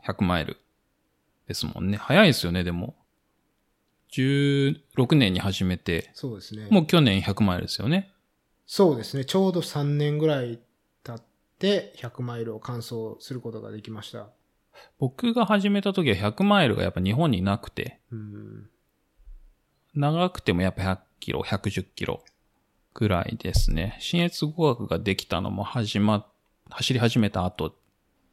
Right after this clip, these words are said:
Speaker 1: だったので、数年経ってから初めて百マイルっていうカテゴリーが、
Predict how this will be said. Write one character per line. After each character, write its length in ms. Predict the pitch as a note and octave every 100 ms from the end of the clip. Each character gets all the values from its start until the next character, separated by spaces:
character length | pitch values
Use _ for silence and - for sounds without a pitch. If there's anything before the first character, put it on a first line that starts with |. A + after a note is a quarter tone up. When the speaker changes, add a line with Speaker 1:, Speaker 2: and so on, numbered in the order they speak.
| _ _ -
Speaker 1:
だ 120 | G2
っ 100 | - -
た 160 | F2+
の 200 | E2 F2
で、 360 | G2+ F2+ - - _ _ _ _ _ _ _ _ _ _ _
数 460 | - - F3+ F3 F3
年 240 | D#3+ D#3+
経 200 | E3 D#3+
っ 40 |
て 100 | -
か 60 | F#2+
ら 80 | -
初 180 | G#2 A2
め 80 |
て 80 | F#2
百 220 | F#2 -
マ 160 | G2 F#2+
イ 60 | E2
ル 60 |
っ 40 | -
て 240 | _ -
い 20 |
う 40 | -
カ 120 | -
テ 100 | F#2+
ゴ 140 | E2+
リ 160 | E2+ F2
ー 20 |
が、 200 | -